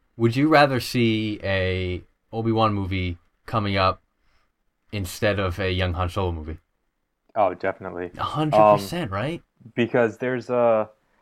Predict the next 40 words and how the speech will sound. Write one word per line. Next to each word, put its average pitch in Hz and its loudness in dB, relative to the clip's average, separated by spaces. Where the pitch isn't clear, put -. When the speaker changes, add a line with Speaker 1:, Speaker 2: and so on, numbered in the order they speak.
Speaker 2:
there's 113 -4
really 139 -6
nothing 120 -4
new 110 -4
that 101 -4
we 104 -8
can 101 -12
learn 110 -4
about 101 2
Han 101 -2
Solo. 110 0
It's 90 -6
just - -16
seeing 107 -8
stuff 104 -2
that 101 -4
we 95 -4
already 98 -4
know. 101 -2
Versus, 110 0
um, 98 2
Obi-Wan, 113 0
we 107 -8
know 127 4
what 107 -2
happened 113 2
in 117 -4
the 107 0
first 131 0
part 107 2
of 92 -6
his 98 -12
life, 90 2
and 107 -6
then 120 -2
we 123 -6
know 143 2
how 139 4
his 110 -2
life 113 2